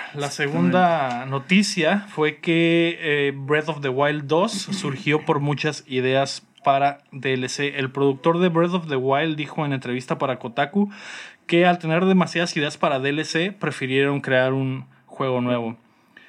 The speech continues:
El vato dijo, "El D L C es una gran manera de agregar elementos a un mismo mundo, pero en lo técnico, el D L C solo son datos que agregas a algo preexistente, así que al querer generar cambios más grandes, el D L C no es suficiente.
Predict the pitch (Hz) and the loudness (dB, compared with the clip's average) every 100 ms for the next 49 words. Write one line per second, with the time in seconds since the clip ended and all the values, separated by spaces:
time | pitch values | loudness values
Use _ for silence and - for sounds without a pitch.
0 | _ - 131 139 - 160 160 160 160 147 | _ -4 0 0 0 2 2 2 0 2
1 | 139 160 185 180 202 214 190 185 185 185 | 2 2 2 0 2 4 4 4 4 4
2 | 180 180 180 165 135 135 135 170 139 147 | 4 4 2 2 2 2 2 2 0 -4
3 | 156 208 - 143 151 156 156 156 156 190 | -2 -2 0 0 2 0 2 0 4 4
4 | 185 147 - 127 127 123 - 160 180 180 | 4 2 -4 -4 -2 -4 -4 0 2 2
5 | 185 185 143 131 131 139 151 143 156 - | 0 -2 -2 -4 0 0 0 -4 -6 -2
6 | 160 135 - 143 143 143 170 156 - - | -2 -2 -4 -2 0 0 -2 -10 -10 -6
7 | 151 160 139 120 131 135 151 - 127 127 | -6 -4 -6 -2 -2 -2 -4 -4 -2 0
8 | 131 139 131 139 143 139 131 - 123 127 | 0 -2 0 0 0 0 -8 -10 -8 -4
9 | 131 123 123 120 - 139 160 156 131 135 | -4 -4 -4 -4 -8 -8 -2 0 0 -4
10 | 139 151 170 139 139 156 156 160 156 151 | -2 2 2 2 -2 -4 -2 -2 -2 2
11 | 160 180 208 220 - 135 131 139 143 143 | 2 4 2 0 -6 -6 -2 0 0 -2
12 | - 143 143 135 143 131 135 127 131 | -2 -2 -2 -4 -6 -4 -4 -4 -6